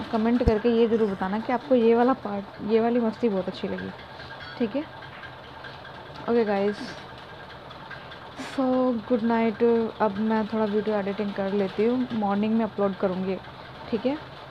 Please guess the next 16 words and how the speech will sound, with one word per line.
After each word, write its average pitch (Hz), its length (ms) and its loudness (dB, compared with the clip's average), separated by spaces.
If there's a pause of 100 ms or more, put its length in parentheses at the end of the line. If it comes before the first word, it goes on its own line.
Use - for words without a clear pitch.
(240)
नौ 220 320 2
बजे 220 260 2
आपको 208 300 -2
मेरी 214 220 2
वीडियो 202 260 2
मिल 214 220 4
जाएगी। 190 300 2
मेरा 220 140 2
सेकंड 208 420 0
व्लॉग 202 220 4
है 202 220 0 (420)
और 214 80 2
प्लीज़ 226 260 4
गाइस, 220 460 2
इसमें 226 320 -2
ना 226 260 0